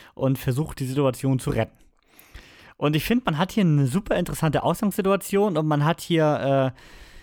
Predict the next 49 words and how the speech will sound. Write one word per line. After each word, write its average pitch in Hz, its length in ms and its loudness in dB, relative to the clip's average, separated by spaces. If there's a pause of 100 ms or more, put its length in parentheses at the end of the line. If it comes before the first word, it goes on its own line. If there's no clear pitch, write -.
(240)
ja, 131 100 2
auch 147 100 0
so 156 100 0
ein 139 60 -2
bisschen 180 280 0
die 143 360 0
Dekonstruktion, 160 960 0
wie 147 80 2
man 160 140 2
eigentlich 135 240 -2
Spannung 135 340 -2
aufbaut, 90 440 -6
ne? 180 140 2 (480)
Was 127 200 -8
hier 135 240 0
unglaublich 135 400 0
gut 147 120 -4
funktioniert. 127 600 0 (240)
Es - 80 -6
hat - 120 -2
mich 208 100 0
so 175 40 0
ein 151 80 0
bisschen 165 300 -2
an, 139 300 2
äh, 131 120 0
Hitchcocks, - 760 -4
äh, 127 100 -2
Rope 131 500 2
erinnert. 110 500 -2 (520)
Oder, 117 880 0
äh, - 100 -16
wie - 60 -14
heißt - 200 -16
denn 110 80 -6
der 104 60 -6
Rope 110 180 -6
in 104 40 -6
Deutschen? 113 320 -6
Ich - 80 -20
bin 113 120 -12
auch 113 60 -10
mit 104 160 -10
deutschen 113 220 -12
Titeln 143 260 -8
so 98 80 -12
schlecht. 117 520 -12 (160)
Äh, - 40 -20
äh, 98 540 -12